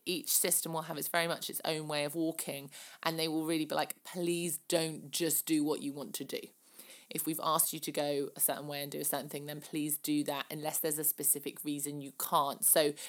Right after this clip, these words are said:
there might be a certain pattern to evening gown that because your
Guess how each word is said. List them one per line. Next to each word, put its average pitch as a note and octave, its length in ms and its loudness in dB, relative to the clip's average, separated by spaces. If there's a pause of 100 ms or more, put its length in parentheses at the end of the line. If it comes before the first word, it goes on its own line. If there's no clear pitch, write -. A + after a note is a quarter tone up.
(180)
there E3+ 100 6
might E3 280 4
be E3 60 0
a D#3+ 60 2
certain D3+ 360 6
pattern D#3+ 420 0
to - 120 -4
evening D#3+ 360 -4
gown C#3+ 300 0
that C#3+ 120 -4
because D3 340 -4
your C#3+ 260 -2